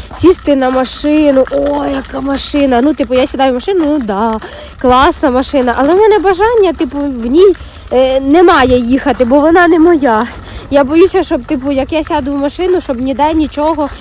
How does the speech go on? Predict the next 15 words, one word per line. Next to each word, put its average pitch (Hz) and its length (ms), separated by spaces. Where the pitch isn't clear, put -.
а 240 80
вдруг 302 320
я 311 120
ударю 254 460
людині 247 440
машину, 240 480
а 226 120
вдруг 302 300
там 269 200
ще 254 300
щось, 247 240
я 269 160
за 269 120
це 302 160
думаю. 226 440